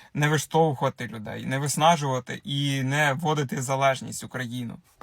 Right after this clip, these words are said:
Я просто не знаю, хто цього не розуміє, хто дійсно думає, що в нас, е, просто кинули Росії вудочку ще з дві тисячі чотирнадцятого року, а то й раніше. І це все було просто сплановано,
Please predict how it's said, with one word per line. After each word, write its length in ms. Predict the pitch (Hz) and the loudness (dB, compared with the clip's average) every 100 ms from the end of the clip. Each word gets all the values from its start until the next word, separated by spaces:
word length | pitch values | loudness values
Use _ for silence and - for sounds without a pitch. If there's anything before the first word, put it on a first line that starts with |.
| - _ _ _ _ - | -20 _ _ _ _ -6
Я 120 | 151 | -2
просто 280 | 165 202 175 | 0 0 0
не 80 | 185 | 0
знаю, 280 | 160 180 165 | 4 4 4
хто 240 | - 185 | 0 -2
цього 220 | 175 170 | 0 0
не 80 | 160 | 0
розуміє, 480 | 156 147 160 170 151 | 0 -2 0 2 0
хто 140 | 175 156 | -2 -4
дійсно 320 | 156 170 156 | -4 -2 -2
думає, 360 | 147 170 151 131 | 0 0 0 -4
що 160 | 147 | -4
в 40 | 139 | 0
нас, 320 | 165 151 - | 0 0 -4
е, 180 | 147 131 190 | -6 -6 -8
просто 360 | 196 202 185 165 - - - | -2 -2 0 -4 -6 -20 -6
кинули 320 | 196 208 180 165 | 2 4 4 2
Росії 380 | 165 190 175 | 0 2 2
вудочку 600 | 143 160 202 139 - - - | 2 0 0 -2 -6 -12 -8
ще 160 | - | -6
з 40 | 135 | -6
дві 140 | 147 | -6
тисячі 480 | 180 185 147 - - | -4 -4 -4 -10 -8
чотирнадцятого 560 | 165 165 139 147 139 | -4 -2 -4 -4 -4
року, 360 | 135 120 - - _ _ - | -2 -4 -8 -20 _ _ -14
а 100 | 131 | -8
то 100 | 147 | -2
й 60 | 143 | 0
раніше. 460 | 143 120 - - - _ _ - - _ _ - | 0 -2 -6 -14 -20 _ _ -20 -20 _ _ -10
І 80 | |
це 240 | 139 214 220 | -2 2 4
все 380 | 170 196 185 151 | 4 4 4 2
було 380 | 147 170 190 185 | 0 2 2 2
просто 320 | 180 170 151 | -2 -2 -6
сплановано, 720 | - 160 165 175 135 117 | -4 0 4 4 4 -2